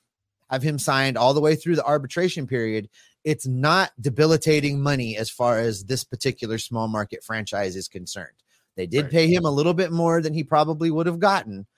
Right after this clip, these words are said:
Speaker 1: but they, they created a stable situation. Uh, all that being said, Jeff, I think Derek Johnson's gonna work with Hunter Greene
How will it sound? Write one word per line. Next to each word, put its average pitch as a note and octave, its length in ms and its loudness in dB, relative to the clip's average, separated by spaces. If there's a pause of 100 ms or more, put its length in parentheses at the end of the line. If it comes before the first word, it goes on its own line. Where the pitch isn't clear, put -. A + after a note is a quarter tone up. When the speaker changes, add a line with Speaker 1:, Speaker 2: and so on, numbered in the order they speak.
(180)
Speaker 1:
but B2 480 0 (100)
they, C3 380 -2
they B2 160 -4
created C#3 440 0
a B2 40 -8
stable C3 420 0
situation. A2+ 600 -6 (240)
Uh, D2+ 340 -16 (500)
all F3+ 140 6
that F3+ 180 4
being D3 180 0
said, C#3 240 2
Jeff, C3 340 2
I C#3 200 0
think C3 260 -6
Derek A2+ 240 -4
Johnson's A2 400 -4
gonna G#2 180 -8
work G2+ 220 -4
with G2 120 -10
Hunter G#2 180 -6
Greene G2+ 380 -8